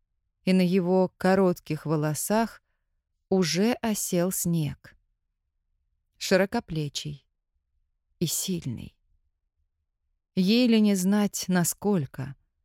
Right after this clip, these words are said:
Она до сих пор чувствовала на своем теле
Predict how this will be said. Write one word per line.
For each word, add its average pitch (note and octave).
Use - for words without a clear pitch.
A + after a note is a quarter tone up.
Она F#3
до E3+
сих -
пор G3+
чувствовала D#3
на D3+
своем D#3
теле F#3+